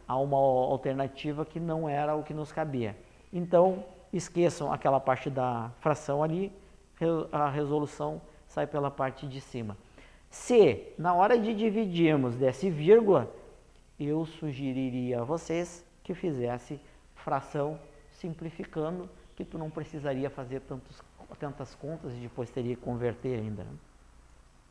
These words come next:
Então, es-, esse exercício é isso que eu tinha que passar pra vocês.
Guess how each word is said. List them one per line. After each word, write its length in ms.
Então, 460
es-, 400
esse 240
exercício 760
é 100
isso 220
que 60
eu 40
tinha 180
que 60
passar 260
pra 160
vocês. 560